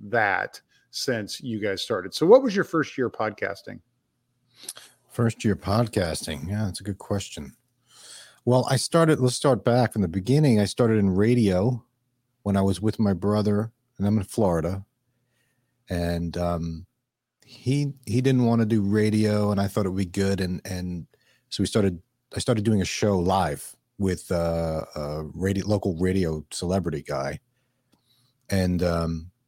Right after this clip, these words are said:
Speaker 2: it was only a half hour show. And so we were recording them, and then I was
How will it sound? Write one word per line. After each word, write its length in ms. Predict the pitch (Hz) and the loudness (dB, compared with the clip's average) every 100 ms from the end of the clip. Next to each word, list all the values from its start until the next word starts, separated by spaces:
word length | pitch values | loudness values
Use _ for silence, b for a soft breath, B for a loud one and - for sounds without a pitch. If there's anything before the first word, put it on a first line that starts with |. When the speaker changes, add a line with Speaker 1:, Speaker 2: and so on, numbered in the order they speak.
| _ _ _ _ | _ _ _ _
Speaker 2:
it 40 | 123 | 2
was 100 | 127 | 4
only 140 | 143 | 6
a 40 | 98 | 4
half 220 | 110 107 | 0 2
hour 160 | 95 | 0
show. 460 | 90 117 113 - - _ - | 2 0 0 -2 -8 _ -6
And 200 | 90 87 | -4 -2
so 180 | - 98 | -2 -2
we 200 | 90 104 | 2 4
were 80 | 92 | 4
recording 640 | 90 - - 170 156 85 | 0 -2 2 4 4 0
them, 260 | 78 95 - B B B B B - | -2 -4 -8 B B B B B -4
and 200 | 95 98 | 0 2
then 120 | 98 | 4
I 60 | |
was 300 | 95 92 87 | 4 2 -2